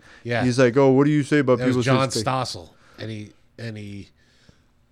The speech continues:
Speaker 1: slapped him in one ear and then slapped him
Speaker 2: It's like,
Speaker 1: in
Speaker 2: "That's
Speaker 1: the other.
Speaker 2: fake? Does that feel fake to you?" And
Speaker 1: Yeah.
Speaker 2: then, like, pinned him against the wall
Speaker 1: And,
Speaker 2: or something.
Speaker 1: and, and Doctor D was a big dude.
Speaker 2: Yeah.
Speaker 1: Like,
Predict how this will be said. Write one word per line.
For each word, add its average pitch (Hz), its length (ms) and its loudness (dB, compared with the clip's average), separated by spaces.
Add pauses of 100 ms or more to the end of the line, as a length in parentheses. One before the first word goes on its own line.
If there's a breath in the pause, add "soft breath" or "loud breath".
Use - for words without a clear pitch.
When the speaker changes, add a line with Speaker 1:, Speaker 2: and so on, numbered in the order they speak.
(520)
Speaker 1:
slapped 127 600 -4
him 131 120 -6
in 120 160 -8
one 123 220 -6
ear 139 280 -4
and 131 100 -6
then 110 140 -10
slapped 135 520 -4
him - 20 -14
Speaker 2:
It's - 60 -2
like, 185 100 2
Speaker 1:
in 170 40 -2
Speaker 2:
"That's 135 160 2
Speaker 1:
the 151 60 0
other. 165 100 4
Speaker 2:
fake? 170 220 2
Does 127 120 -4
that 165 200 -4
feel 180 180 -2
fake 175 280 -8
to 175 60 -6
you?" 175 140 0
And 151 80 0
Speaker 1:
Yeah. 131 100 2
Speaker 2:
then, 135 80 0
like, 110 180 -2
pinned 131 180 -6
him 127 100 -4
against 120 260 -6
the 117 60 -4
wall 110 120 -2
Speaker 1:
And, 120 80 0
Speaker 2:
or 120 60 -4
something. 127 360 -4
Speaker 1:
and, 120 180 -6
and 98 100 -16
Doctor 131 380 -8
D 110 380 -6
was 101 240 -10
a 104 120 -16 (180)
big 110 360 -10
dude. 101 440 -12
Speaker 2:
Yeah. 98 340 -6 (360 soft breath)
Speaker 1:
Like, 110 520 -8